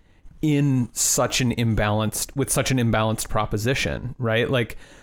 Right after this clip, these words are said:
when a woman is pregnant, she is taking on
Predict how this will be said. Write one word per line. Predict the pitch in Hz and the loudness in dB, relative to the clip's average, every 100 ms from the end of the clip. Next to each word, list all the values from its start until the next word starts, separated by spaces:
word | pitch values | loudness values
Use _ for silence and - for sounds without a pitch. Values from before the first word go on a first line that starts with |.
| - - - - _ _ _ - - _ _ - | -20 -20 -20 -20 _ _ _ -20 -20 _ _ -6
when | 127 123 | 0 2
a | |
woman | 113 139 165 | 2 2 2
is | 127 107 | 2 0
pregnant, | - 135 135 117 107 - | 0 0 2 0 0 -2
she | - 165 147 | -2 2 2
is | 107 | 2
taking | 135 117 113 | 0 0 0
on | 104 101 | 0 0